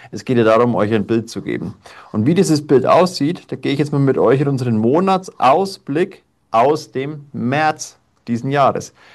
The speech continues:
Im letzten Gold-Video, gerne schaut's mal unterhalb den Be-, des Beitrags an,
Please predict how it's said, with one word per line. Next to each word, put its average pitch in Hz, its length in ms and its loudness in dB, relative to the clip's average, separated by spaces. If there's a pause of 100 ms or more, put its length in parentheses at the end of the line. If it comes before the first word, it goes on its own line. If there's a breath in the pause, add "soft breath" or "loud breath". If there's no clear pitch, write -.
(140)
Im 113 100 -4
letzten 147 320 0
Gold-Video, 135 640 2
gerne 120 300 0
schaut's 120 260 -4
mal 113 120 -4
unterhalb 110 560 -4
den 101 160 -8
Be-, 101 180 -2
des 110 180 -18
Beitrags 98 480 -4
an, 131 280 -4